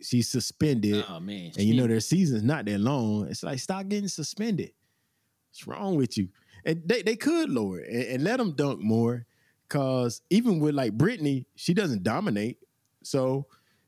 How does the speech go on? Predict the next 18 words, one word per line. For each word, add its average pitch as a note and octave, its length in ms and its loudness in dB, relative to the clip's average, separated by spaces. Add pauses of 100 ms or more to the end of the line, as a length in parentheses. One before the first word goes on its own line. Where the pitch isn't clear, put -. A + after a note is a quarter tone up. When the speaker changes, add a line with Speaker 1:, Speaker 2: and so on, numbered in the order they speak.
(880)
Speaker 1:
it's D#3 160 2
not D#3 240 0
like C#3+ 400 0
bringing B2+ 300 4
the A#2+ 60 4
rim B2+ 320 4
down A#2+ 240 2
is G#2 100 0
gonna A2+ 160 2
make A2+ 180 2
it - 160 -8
too A#2 200 4
easy A#2 360 2
for F#2 180 -6
her. G2 320 -2 (100)
Speaker 2:
Right. F2+ 340 -10 (1300)
You F3+ 160 -2
right. G3+ 160 -2